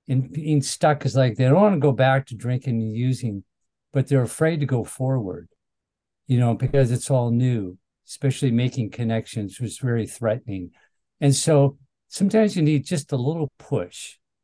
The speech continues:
And that's what connections can do, is make someone, like, accountable. So they go, "Okay, tomorrow I'm gonna, like, schedule, you know, I'm gonna do this and this." And then all of a sudden they get a call, right? A text message, go,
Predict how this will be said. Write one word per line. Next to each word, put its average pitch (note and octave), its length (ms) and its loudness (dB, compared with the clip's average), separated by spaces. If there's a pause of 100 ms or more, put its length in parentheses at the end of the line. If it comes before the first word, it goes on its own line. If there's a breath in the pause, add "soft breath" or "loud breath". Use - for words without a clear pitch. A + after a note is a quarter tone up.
(120)
And C3 120 -2
that's F3 200 0
what G#3+ 180 -8
connections C#3 680 -2
can G#2 280 -8
do, A2 500 -2 (400)
is A#2+ 240 -2
make B2+ 360 2
someone, A#2+ 540 0
like, A#2 300 -4
accountable. B2 520 0
So C3 240 -2
they A#2 80 -4
go, A#2 200 0
"Okay, C3+ 300 0
tomorrow C3 360 0
I'm C3 80 -2
gonna, A#2+ 120 -6
like, A#2 220 -6 (360)
schedule, B2+ 760 0 (560)
you A#2+ 120 -4
know, A#2+ 100 -2
I'm A#2+ 140 -2
gonna A#2+ 120 -2
do B2 200 -2
this C3 260 -4
and G2+ 200 -10
this." C#3 420 0
And C3+ 180 -2
then C#3+ 480 0
all C#3+ 160 -2
of D3 40 -2
a - 20 -4
sudden C#3 320 0
they B2+ 80 0
get - 160 -2
a C3+ 40 -6
call, C3+ 580 -2 (300)
right? B2+ 280 -4
A B2+ 40 -12
text - 380 -6
message, A2+ 400 -4
go, G#2+ 240 -4